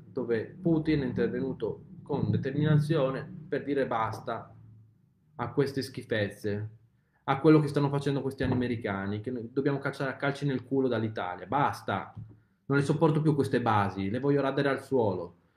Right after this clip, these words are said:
Dobbiamo radere al suolo le basi americane, mandarle tutti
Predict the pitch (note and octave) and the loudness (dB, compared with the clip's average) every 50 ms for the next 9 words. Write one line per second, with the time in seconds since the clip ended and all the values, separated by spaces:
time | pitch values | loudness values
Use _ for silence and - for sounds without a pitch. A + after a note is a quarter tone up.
0 | _ - - B2+ C#3 D3+ D3+ D#3 D3 D3+ D#3+ D3+ D#3 C#3+ C3+ B2+ A#2 - D3+ E3 | _ -6 -2 2 4 4 6 8 8 6 6 6 4 4 4 2 0 2 2 4
1 | E3+ D#3+ C#3+ C3 B2 C#3+ D3+ D#3 D3+ D#3 C#3 C3+ B2+ B2 A2+ B2 C3 B2 A#2 G#2+ | 6 6 6 6 6 4 4 4 4 4 2 2 2 2 2 2 0 2 2 2
2 | G#2 G#2 G#2 A2 A#2+ B2 C3 C3 A#2+ - - F3+ E3 - - D3 B2 - | 0 0 0 -2 -2 -2 -2 -4 -4 -4 -6 -6 -6 -4 -4 -4 -4 -6